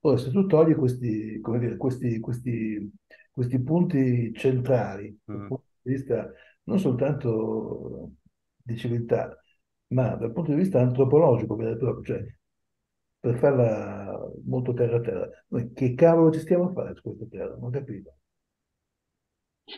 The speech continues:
Speaker 1: Eh, no, perché è una cosa piuttosto seria. Ci sono sicuramente delle cose che tutti quanti condividiamo, cioè che si sta meglio ricchi che poveri, che si sta meglio in salute che malati, eccetera, eccetera. Vabbè.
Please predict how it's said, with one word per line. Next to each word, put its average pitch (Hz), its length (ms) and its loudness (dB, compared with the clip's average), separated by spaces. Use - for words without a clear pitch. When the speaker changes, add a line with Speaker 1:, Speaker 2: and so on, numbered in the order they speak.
Speaker 1:
Eh, - 300 -8
no, - 180 -10
perché 139 220 0
è 147 40 6
una 131 100 2
cosa 131 220 6
piuttosto 147 440 4
seria. 120 420 4
Ci 143 100 -2
sono 135 220 6
sicuramente 143 600 4
delle 120 200 2
cose 170 280 4
che 135 80 2
tutti 120 220 -6
quanti 147 260 -4
condividiamo, 113 720 0
cioè 117 220 -6
che - 60 -18
si - 120 -18
sta - 160 -12
meglio 107 320 -10
ricchi 120 240 -6
che 123 140 -2
poveri, 139 440 -2
che 113 80 -8
si 110 120 -12
sta - 160 -12
meglio 110 240 -10
in 117 80 -8
salute 120 480 -4
che 110 400 -10
malati, 123 500 0
eccetera, 107 400 -2
eccetera. - 420 -14
Vabbè. - 280 -2